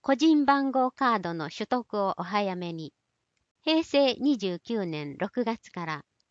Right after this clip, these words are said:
個人番号カードを利用して、住民票の写し、印鑑登録証明書、課税証明書を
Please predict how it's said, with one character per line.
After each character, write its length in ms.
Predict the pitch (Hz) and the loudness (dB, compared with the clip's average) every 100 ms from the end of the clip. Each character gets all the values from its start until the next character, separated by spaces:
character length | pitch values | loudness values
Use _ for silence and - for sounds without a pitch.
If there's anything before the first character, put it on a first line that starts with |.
| _ _ _ | _ _ _
個 140 | 269 | -2
人 300 | 269 320 294 | 4 4 4
番 260 | 240 269 262 | 4 2 2
号 200 | 254 254 | 0 0
カ 220 | 262 226 | -2 -2
ー 20 | |
ド 160 | 180 156 | -2 -4
を 80 | 156 | -4
利 120 | 180 | -4
用 200 | 190 190 | -4 -6
し 120 | - | -8
て、 220 | 175 175 _ _ _ _ _ _ | -10 -10 _ _ _ _ _ _
住 200 | 285 320 | 4 6
民 240 | 302 294 | 6 4
票 240 | 294 269 247 | 2 0 0
の 180 | 233 202 | -2 -4
写 260 | 170 - 185 | -8 -10 -12
し、 320 | - 165 - _ _ _ _ - | -10 -14 -16 _ _ _ _ 0
印 240 | 277 302 | 2 2
鑑 300 | - 269 262 - | 0 -2 -4 -4
登 200 | 254 247 | -2 -2
録 200 | 240 240 | -4 -6
証 300 | - 233 220 | -4 -2 -2
明 220 | 202 170 | -4 -8
書、 300 | - 143 - _ _ _ _ | -10 -12 -12 _ _ _ _
課 180 | - 277 | 0 0
税 220 | 262 294 | 4 2
証 240 | 294 277 269 | 2 -2 0
明 220 | 247 202 | -2 -4
書 280 | - 156 | -6 -8
を 60 | 147 | -10